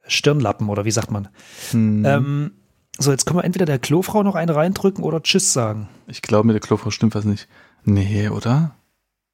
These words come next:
Speaker 1: Das wissen wir ja gar nicht, ich mein.
Speaker 2: Die, die ist korrekt. Die, nee, das, das können wir nicht machen, die ist cool.
Speaker 1: Eben.
Speaker 2: Also, ich muss los, tschüss. So, boom. Jetzt ist es so, wir haben jetzt ja, ähm, äh, genau, wir haben jetzt ein Glas rum.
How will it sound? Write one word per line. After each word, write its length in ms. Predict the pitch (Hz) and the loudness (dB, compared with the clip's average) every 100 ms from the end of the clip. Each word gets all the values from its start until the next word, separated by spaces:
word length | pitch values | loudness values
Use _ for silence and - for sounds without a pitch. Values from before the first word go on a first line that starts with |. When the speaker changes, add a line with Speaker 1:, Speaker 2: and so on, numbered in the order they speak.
| _ - | _ -8
Speaker 1:
Das 180 | - | -2
wissen 200 | 147 214 | 0 2
wir 60 | 240 | 2
ja 100 | 117 | 2
gar 220 | 107 90 | -2 -8
nicht, 180 | 92 - | -10 -14
ich 100 | - | -14
mein. 300 | 110 98 98 _ _ _ _ _ - | -14 -14 -16 _ _ _ _ _ -4
Speaker 2:
Die, 420 | 123 - 139 180 190 | -4 -2 -4 -2 -2
die 140 | 269 | 0
ist 120 | 320 | 0
korrekt. 460 | 320 302 240 330 - | 2 0 0 -4 -4
Die, 220 | 175 170 | -4 0
nee, 440 | 180 247 311 247 | 0 2 0 -2
das, 220 | 147 156 - | -2 -8 -6
das 140 | 160 | -4
können 160 | 196 196 | 0 0
wir 40 | |
nicht 140 | 185 160 | 0 0
machen, 240 | 196 208 | 2 0
die 60 | 175 | -2
ist 180 | - 196 | -4 -2
cool. 220 | 233 139 _ - - - | 0 0 _ -20 -16 -4
Speaker 1:
Eben. 400 | 131 190 107 101 _ - | 0 0 -2 -8 _ -4
Speaker 2:
Also, 220 | 147 131 | 0 0
ich 120 | 147 175 | 0 0
muss 120 | 160 | 2
los, 160 | 165 - | 0 0
tschüss. 300 | 117 - - | -6 -2 -2
So, 140 | 131 - - | -2 -4 -2
boom. 280 | 175 131 - - _ _ _ | 0 0 -8 -20 _ _ _
Jetzt 480 | 127 151 147 - - | -2 0 0 -4 -4
ist 100 | 156 | -2
es 160 | 156 - | 0 0
so, 320 | 151 127 101 | 0 0 0
wir 180 | 123 - | -2 0
haben 360 | 180 254 208 | 0 2 0
jetzt 260 | 156 147 - | -2 -4 -2
ja, 360 | 135 127 120 - | 0 2 0 0
ähm, 960 | 123 120 113 113 113 110 - 78 69 67 65 | 0 2 2 2 2 0 -2 -4 -6 -6 -6
äh, 260 | 67 71 120 | -6 -4 -2
genau, 260 | 175 190 135 | 0 0 0
wir 100 | 139 | 0
haben 120 | 247 | 0
jetzt 120 | 240 | 0
ein 60 | 160 | -2
Glas 340 | 160 156 135 123 | 2 2 0 0
rum. 400 | 202 131 202 | 0 0 -2